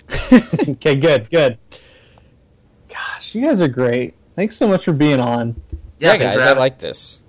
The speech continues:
Speaker 2: This was fun.
Speaker 3: Yeah, it was really fun. Thanks for having us.
Speaker 1: For sure. Do you have any other words, Connor?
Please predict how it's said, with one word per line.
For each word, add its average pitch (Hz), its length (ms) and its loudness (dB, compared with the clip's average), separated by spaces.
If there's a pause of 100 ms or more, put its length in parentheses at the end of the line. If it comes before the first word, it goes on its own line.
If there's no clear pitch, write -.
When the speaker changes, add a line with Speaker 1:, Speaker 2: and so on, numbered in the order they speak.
(160)
Speaker 2:
This - 160 -14
was - 120 -12
fun. 95 380 -10 (760)
Speaker 3:
Yeah, 160 160 2
it 131 40 2
was 131 120 0
really 151 140 4
fun. 123 180 -4
Thanks 127 160 -4
for 135 80 0
having 127 180 2
us. 113 260 -8 (680)
Speaker 1:
For 120 100 -8
sure. 123 420 -2
Do 120 60 -14 (180)
you 135 80 4
have 139 100 4
any 156 120 2
other 151 160 2
words, 151 220 2
Connor? 160 460 -2